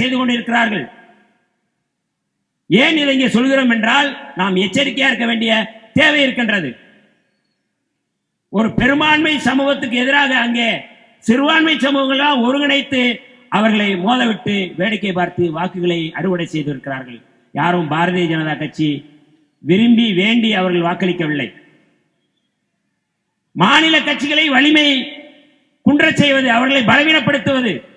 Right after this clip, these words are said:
இந்தியா முழுக்க மாநில கட்சிகளை வலிமை ப-, வலிமை குன்றச் செய்து பலவீனப்படுத்திவிட்டு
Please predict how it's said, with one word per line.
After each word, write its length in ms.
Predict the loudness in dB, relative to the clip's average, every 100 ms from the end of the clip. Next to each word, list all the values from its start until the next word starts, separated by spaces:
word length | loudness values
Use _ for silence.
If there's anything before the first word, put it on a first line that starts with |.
| _ _ 2
இந்தியா 220 | 4 4 2 2
முழுக்க 340 | -2 -2 0 2
மாநில 240 | 2 0 0
கட்சிகளை 380 | -2 -4 -2 -2 -2 0
வலிமை 260 | 0 0 0
ப-, 200 | 0 0 -6 -8 -2
வலிமை 260 | 0 0 -2
குன்றச் 320 | 0 0 0
செய்து 240 | 0 0 -2 -4 -8 0
பலவீனப்படுத்திவிட்டு 880 | 2 4 2 2 -2 -2 -4 -2 -2